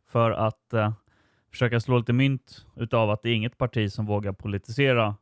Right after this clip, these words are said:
coronakrisen. Annat än att, eh, man bråkar om hur mycket pengar man ska ge till exempelvis företag samtidigt som man ignorerar, eh, alla andra intressegrupper.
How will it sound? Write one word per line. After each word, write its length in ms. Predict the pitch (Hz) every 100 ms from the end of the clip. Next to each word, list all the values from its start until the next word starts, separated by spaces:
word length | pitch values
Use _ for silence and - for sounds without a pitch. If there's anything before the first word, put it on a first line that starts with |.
| _ _ _ _ _ _ _
coronakrisen. 920 | - 113 101 101 107 101 104 110 151 - _ _ _ _ _ _ _ _ _ _ -
Annat 360 | 113 107 101 107
än 180 | 101
att, 200 | 98 -
eh, 80 | 104
man 180 | 101 104
bråkar 320 | 110 104 -
om 160 | 104 101
hur 120 | 104
mycket 300 | 101 - 98
pengar 280 | 120 113 104
man 140 | 101
ska 140 | 98 110
ge 180 | 160
till 220 | 165 156 147
exempelvis 460 | - 147 147 147
företag 580 | - 143 139 131 139 156 -
samtidigt 500 | - 120 113 113 113
som 160 | 113
man 320 | 113 113 120 120 _
ignorerar, 640 | 123 123 117 117 117 120 131 _ -
eh, 320 | 113 110 107
alla 160 | 110 110
andra 220 | 110 113
intressegrupper. 680 | 110 117 107 113 113 123